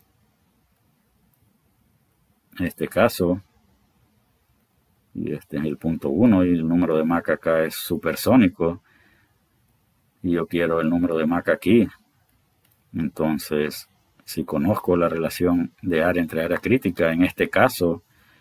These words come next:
debo seleccionar la opción supersónica. Y con esto vamos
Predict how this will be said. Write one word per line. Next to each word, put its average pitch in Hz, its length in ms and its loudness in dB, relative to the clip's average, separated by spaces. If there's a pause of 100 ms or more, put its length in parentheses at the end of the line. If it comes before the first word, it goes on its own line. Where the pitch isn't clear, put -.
(340)
debo 95 220 2
seleccionar 80 760 -4 (360)
la 92 160 0
opción 78 560 -4 (720)
supersónica. - 800 -4 (1900)
Y 92 60 -8
con 87 220 -2
esto 98 320 0
vamos 90 580 -2